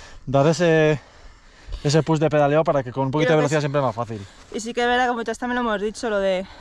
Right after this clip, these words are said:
Speaker 2: el cuerpo un poquito más hacia adelante, pues <laughs> no se te encabrita
Speaker 1: Claro,
Speaker 2: la
Speaker 1: tienes que jugar entre tener el peso delante para que no se encabrite y seguir teniendo tracción detrás,
Speaker 2: Mm.
Speaker 1: apoyando bien los pies. Bueno, complicado.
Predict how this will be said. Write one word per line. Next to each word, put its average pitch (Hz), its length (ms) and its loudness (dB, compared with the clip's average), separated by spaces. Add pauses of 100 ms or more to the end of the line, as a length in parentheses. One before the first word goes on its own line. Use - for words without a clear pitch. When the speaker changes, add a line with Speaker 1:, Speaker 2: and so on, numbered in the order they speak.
(600)
Speaker 2:
el 214 140 -6
cuerpo 226 220 -2
un 233 80 -4
poquito 240 320 -2
más 240 200 -2
hacia 247 180 -10
adelante, 247 680 -2 (1080)
pues 208 360 -4 (100)
<laughs> - 100 -8
no 226 100 -2
se 202 140 -4
te 208 100 -10
encabrita 220 380 -4 (100)
Speaker 1:
Claro, 113 180 0
Speaker 2:
la - 60 -4
Speaker 1:
tienes 156 220 2
que 185 140 2
jugar 175 540 2 (420)
entre 135 480 2
tener 170 220 2
el 156 120 2
peso 175 220 0
delante 165 280 2
para 131 140 2
que 127 100 -4
no 127 100 -2
se 160 100 -4
encabrite 156 540 0
y 165 120 -2
seguir 127 240 0
teniendo 135 260 2
tracción 123 340 -4
detrás, 123 360 0 (300)
Speaker 2:
Mm. 131 60 0
Speaker 1:
apoyando 123 360 2
bien 120 160 0
los 107 120 -6
pies. 120 280 -4 (140)
Bueno, 113 240 -4 (200)
complicado. 110 440 -2